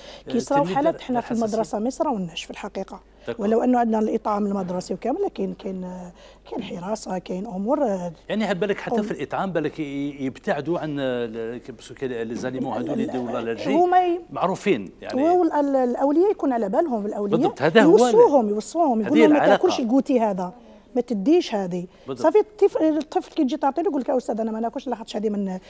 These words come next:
Speaker 1: ما، ما
Speaker 2: بالضبط.
Speaker 1: تجيش عليا،
Speaker 2: لأنه
Speaker 1: ما
Speaker 2: الطفل
Speaker 1: نحبهاش."
Speaker 2: بالمرات
Speaker 1: إيه.
Speaker 2: صاحبه يجيب من باردو شوكولا ولا حاجه،
Speaker 1: يكونوا
Speaker 2: يعطي له
Speaker 1: وخ-،
Speaker 2: ولا جيونوا ولا
Speaker 1: مم.
Speaker 2: حاجه ولا
Speaker 1: ويتبادلوا بعضهم بعض.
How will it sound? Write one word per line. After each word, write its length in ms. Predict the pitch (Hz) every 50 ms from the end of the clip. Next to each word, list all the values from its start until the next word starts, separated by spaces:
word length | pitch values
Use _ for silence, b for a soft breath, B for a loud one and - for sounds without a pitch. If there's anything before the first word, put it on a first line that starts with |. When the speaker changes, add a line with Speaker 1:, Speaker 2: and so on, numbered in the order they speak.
| B B B -
Speaker 1:
ما، 200 | 208 196 196 190
ما 340 | 190 196 220 247 240 214 196
Speaker 2:
بالضبط. 200 | 208 202 208 190
Speaker 1:
تجيش 240 | 175 208 - - -
عليا، 180 | 196 185 185
Speaker 2:
لأنه 220 | 185 226 269 277 -
Speaker 1:
ما 60 | 220
Speaker 2:
الطفل 240 | - 240 180 170 220
Speaker 1:
نحبهاش." 200 | 247 - - -
Speaker 2:
بالمرات 240 | - - 180 202 196 - - - -
Speaker 1:
إيه. 60 | - 196
Speaker 2:
صاحبه 380 | 190 175 - - 131 175 214
يجيب 220 | 175 143 170 156 156
من 100 | 147 123
باردو 260 | 131 123 110 113 117
شوكولا 400 | - - 120 - 123 139 175 165
ولا 200 | 127 120 - -
حاجه، 220 | - - - -
Speaker 1:
يكونوا 280 | - - 311 311 294 339
Speaker 2:
يعطي 100 | 392 370
له 60 | 403
Speaker 1:
وخ-، 220 | 392 370 330 311
Speaker 2:
ولا 240 | 277 269 269 - 277
جيونوا 440 | 233 131 117 113 104 113 165 202 190
ولا 200 | 156 131 120 254
Speaker 1:
مم. 120 | 262 240
Speaker 2:
حاجه 220 | 220 196 185 185 170
ولا 320 | 120 120 131 175 214 -
Speaker 1:
ويتبادلوا 400 | 262 262 - 269 339 349 392 403
بعضهم 280 | 415 403 349 403 415 320
بعض. 180 | 311 294 330